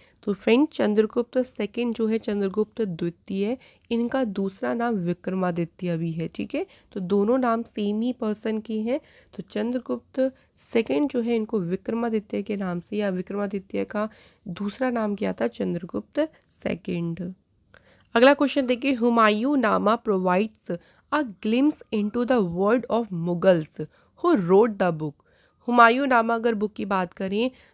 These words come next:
तो ये किताब किसने लिखी? तो ये किताब किसने लिखी थी? गुलबदन बेगम। गुलबदन बेगम कौन थी? तो ये फ्रेंड्स बाबर की जो है, बाबर की जो बेटियां थी उनमें से एक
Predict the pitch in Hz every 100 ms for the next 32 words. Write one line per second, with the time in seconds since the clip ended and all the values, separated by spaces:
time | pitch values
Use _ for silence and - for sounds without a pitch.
0 | _ 208 208 202 226 226 226 220 220 208
1 | 202 214 226 214 - 240 285 _ - 190
2 | 165 233 254 - 208 190 165 - 180 180
3 | - 170 220 202 160 196 196 175 156 190
4 | 349 - _ 160 165 151 160 156 170 220
5 | _ _ _ _ _ _ _ _ _ -
6 | 180 240 262 269 320 311 285 285 285 269
7 | 240 240 262 277 285 220 220 254 254 240
8 | 247 - 302 311 _ _ 185 165 185 185
9 | 180 220 233 247 233 226 233 247 208 175
10 | 175 185 214 220 190 175 170 208 226 208
11 | 180 170 160 - - 180